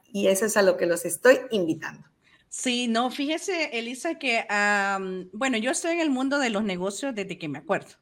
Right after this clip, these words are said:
Speaker 2: ¿verdad? La, lamentablemente, lo que yo no, yo lo hice muy empírico, y yo me hubiera, yo siempre les digo a toda mi gente, a mí me hubiera gustado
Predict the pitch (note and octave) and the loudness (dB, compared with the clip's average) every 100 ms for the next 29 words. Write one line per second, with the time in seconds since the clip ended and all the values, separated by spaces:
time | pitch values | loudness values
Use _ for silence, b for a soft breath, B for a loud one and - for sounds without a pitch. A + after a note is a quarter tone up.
0 | _ - E3 G#3+ C4 B B _ - A3 | _ -14 0 0 0 B B _ -4 6
1 | A3 A3 A3 A#3 A#3+ A#3 A#3 B3+ F#4 G4+ | 8 8 8 8 8 6 4 4 4 4
2 | B3+ B3+ C#4 B3 A#3+ G3+ G#3 A#3 A#3 G#3 | 2 2 -2 -2 0 0 0 -2 -6 -6
3 | A3+ G#3+ A3+ B3 B3 C#4 B3+ C4+ C4 C4+ | -6 -2 0 0 0 2 2 2 0 2
4 | F4 E4 - F3 - _ b b C4 B3+ | 2 2 -2 -10 -10 _ b b -4 0
5 | C4 D4 D#4+ D#4 D4+ A3+ B3 A3 C#4+ G4 | 2 2 2 2 2 0 -6 -2 -2 0
6 | F#4+ F4+ C4 C4 C#4+ C#4 C4 C4 B3+ B3+ | 0 2 0 0 -2 0 0 0 0 -4
7 | A#3+ - G#3 A#3 C#4+ C#4+ D4 C#4+ G#3 F3+ | -6 -4 -2 0 0 0 0 -2 -4 -12
8 | - - F#3+ A#3+ F#4+ | -4 -2 0 -2 -6